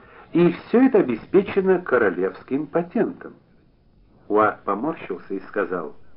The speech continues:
«Демон коловращения овладел миром и доведёт нас до сумасшедшего дома или до долговой тюрьмы.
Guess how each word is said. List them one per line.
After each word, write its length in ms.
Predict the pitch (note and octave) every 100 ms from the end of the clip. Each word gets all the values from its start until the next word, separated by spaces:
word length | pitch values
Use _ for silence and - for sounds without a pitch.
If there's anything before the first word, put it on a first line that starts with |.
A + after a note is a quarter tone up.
| - - - - - - - - -
«Демон 720 | G#2+ A#2 F3+ G3 F3+ F3 - _ - _ -
коловращения 1120 | D#3 E3 D#3 D#3 C#3+ - - G#3+ E3+ A2 G2
овладел 500 | G2 A2+ A#2 B2+ C#3
миром 460 | D#3+ F#3+ G#2+ D#2+ D2+ - - -
и 140 | A2 B2
доведёт 480 | B2+ C3 D#3+ E3+
нас 280 | D3 D#3 D3+
до 160 | B2+ C3+
сумасшедшего 800 | C3+ C3 A#2+ D3+ D3 - B2+ C3+
дома 400 | G#2+ D#3 F3 E3+
или 420 | - C#3 D#3 D3
до 160 | G#2+ B2
долговой 460 | C3 A#2+ B2+ C#3+
тюрьмы. 480 | C#3+ E3 F3+ A#2 D2+